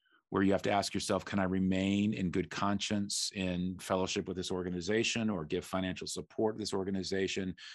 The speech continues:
because of where they've gone biblically or theologically, where they've really left historic Christian orthodoxy?" I mean, so I, I think there's, there's, there's places for that.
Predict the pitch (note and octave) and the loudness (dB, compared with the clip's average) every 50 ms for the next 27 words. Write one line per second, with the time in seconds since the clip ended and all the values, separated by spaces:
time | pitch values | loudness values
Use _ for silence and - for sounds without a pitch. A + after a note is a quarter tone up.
0 | - - _ - - A2 G2 F2 F#2+ E2 F2 G2+ G2 F#2+ F#2 F#2+ F2+ E2 G2+ F#2+ | -20 -8 _ -2 0 0 2 2 2 2 4 4 4 4 4 2 0 2 2 4
1 | F#2+ F#2 F2 D#2 G2+ F#2+ F#2 G2+ - - - G2 G2 F#2 F2+ - G2 F#2 F2 E2 | 4 2 2 0 0 0 0 0 -2 0 0 0 2 0 0 0 -2 -2 0 0
2 | E2+ F#2 G2 - G#2 E2+ - G2+ G2 F#2 - - - - - - - _ - F#2+ | 2 0 0 0 -4 -4 -4 -4 -4 -6 -6 -12 -20 -20 -20 -20 -8 _ 0 2
3 | F#2 F#2 F2 E2+ F#2+ F#2 F#2 F#2 F2 F2 F#2+ F#2+ F#2+ G2 - - - - - - | 4 4 4 4 2 4 4 4 4 4 4 4 4 4 2 -2 -10 -14 -6 -4
4 | F#2+ - - - F#2+ F#2+ F#2+ G2 - - - - G2+ - - G2+ F#2 F#2 G#2 G#2 | -4 -2 0 2 2 2 2 0 -2 -8 -4 -2 -2 0 0 -2 -2 0 0 -2
5 | F2 - G2 F2 F#2+ F#2+ - - A2+ A#2 A#2 - _ _ _ - - - - - | 0 0 0 0 0 0 0 0 0 0 -2 -4 _ _ _ -20 -20 -20 -20 -20
6 | - - - - - _ _ - - A#2+ B2 - D#3+ D#3+ E3+ - F#3 D#3+ G3 F#3+ | -20 -20 -20 -20 -20 _ _ 4 4 4 6 8 6 6 8 6 6 4 4 6
7 | D3 C#3 B2 - - C#3+ C#3 B2 - - - - A#2 A2+ G#2+ - - - F2+ E2 | 6 4 4 2 2 2 2 2 2 0 -2 0 0 2 2 0 0 -2 -2 0
8 | - F2 - - E2 D#2+ D2+ D2+ | 0 -4 -6 -4 -4 -4 -4 -4